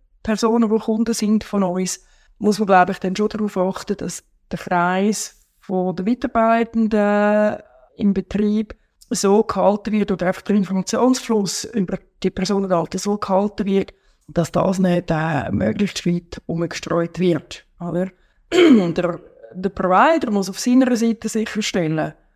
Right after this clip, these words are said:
dass nichts passiert. Aber wir müssen genauso, äh, sicherstellen, dass wenn jetzt unsere Mitarbeitenden, mm, zum Beispiel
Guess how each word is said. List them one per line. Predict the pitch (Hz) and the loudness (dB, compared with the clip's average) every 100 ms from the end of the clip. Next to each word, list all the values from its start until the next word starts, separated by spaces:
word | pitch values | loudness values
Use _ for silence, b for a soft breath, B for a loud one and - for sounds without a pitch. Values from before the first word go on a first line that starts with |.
| _ | _
dass | 190 | -4
nichts | 202 190 202 | 0 0 0
passiert. | 185 - 180 156 175 | -4 -2 -2 -2 -2
Aber | 175 | 0
wir | 202 247 | 2 2
müssen | 220 202 | 2 0
genauso, | 196 180 185 220 277 285 262 254 254 254 b b b b | 0 0 2 4 2 0 0 2 2 -2 b b b b
äh, | 202 196 190 | 0 2 0
sicherstellen, | - - 240 - 208 - 202 190 | -2 -4 -2 -4 -6 0 2 2
dass | 180 | 0
wenn | 185 185 | -4 -4
jetzt | 185 | -4
unsere | - 185 190 208 - 208 196 196 190 | -2 0 2 0 -2 -2 0 -2 -2
Mitarbeitenden, | 190 - - - 196 208 208 208 202 190 190 190 | -2 -4 -4 2 2 2 0 0 4 4 2 0
mm, | - 120 127 - 117 _ | -6 -8 -8 -10 -14 _
zum | - 180 | -6 -6
Beispiel | - 214 - 277 277 269 | -4 -6 -2 2 4 4